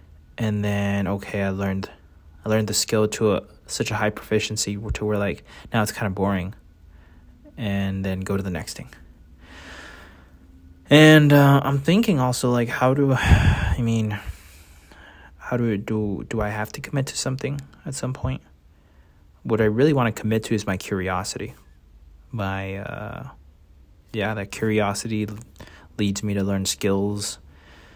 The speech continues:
And it, it, it, it helps me enjoy life. Um, so yeah,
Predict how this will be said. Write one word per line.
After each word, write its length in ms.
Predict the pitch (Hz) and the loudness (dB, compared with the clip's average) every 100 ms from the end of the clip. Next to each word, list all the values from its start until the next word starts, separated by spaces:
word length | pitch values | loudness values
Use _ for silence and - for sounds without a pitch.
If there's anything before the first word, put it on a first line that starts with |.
| - - - - - - - - - - | -20 -20 -20 -20 -20 -20 -20 -20 -20 -12
And 220 | - 120 110 | -2 0 0
it, 120 | 104 101 - - | -2 -6 -20 -8
it, 320 | - 107 107 | -4 -2 0
it, 140 | 107 110 107 123 - - - - | -2 -4 -8 -14 -20 -20 -18 -14
it 40 | |
helps 340 | - 113 107 | -4 -4 -2
me 60 | 120 | -4
enjoy 280 | 104 101 98 | -4 -2 -2
life. 400 | 90 92 - - - - - - - - - - - - - - - - - - - | -2 -6 -8 -16 -20 -20 -20 -20 -20 -20 -20 -20 -20 -20 -20 -20 -20 -20 -20 -16 -6
Um, 580 | 101 98 92 82 123 - - - - - - - - - - - - - - - | -4 -2 -4 -8 -12 -16 -20 -20 -20 -20 -20 -10 -6 -6 -8 -20 -20 -20 -20 -18
so 300 | - - 113 | -10 -2 0
yeah, 420 | 104 110 92 95 | 0 -2 -4 -6